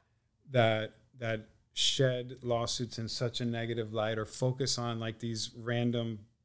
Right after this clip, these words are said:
you know, baloney lawsuits. And it's, it's really insurance driven, media driven. There's a lot of, you know, fear factors out there. So to answer your first point, Crystal, that you talked about, which is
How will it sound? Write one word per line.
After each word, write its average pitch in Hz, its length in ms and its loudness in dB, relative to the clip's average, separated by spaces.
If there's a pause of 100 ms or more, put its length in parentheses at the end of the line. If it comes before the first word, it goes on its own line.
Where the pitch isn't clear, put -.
(180)
you 117 60 -12
know, 104 220 -6 (280)
baloney 117 440 2
lawsuits. 107 680 -2
And 104 220 -8 (300)
it's, 120 300 -2
it's 123 240 -2
really 131 400 0
insurance 135 560 -2
driven, 117 560 0
media 127 400 0
driven. 113 480 -2
There's 107 220 -6
a 110 40 -2
lot 110 240 0
of, 110 180 -4 (340)
you 123 80 2
know, 113 100 4
fear 151 500 4
factors 113 640 -4
out 101 280 -6
there. 95 300 -10 (600)
So 117 400 2
to 135 220 2
answer 139 220 -4
your 127 140 -6
first 151 400 -4
point, 120 320 0
Crystal, 120 360 -6
that 110 100 -6
you 107 60 -8
talked 117 360 -4
about, 101 520 -8
which 107 260 -10
is 101 280 -10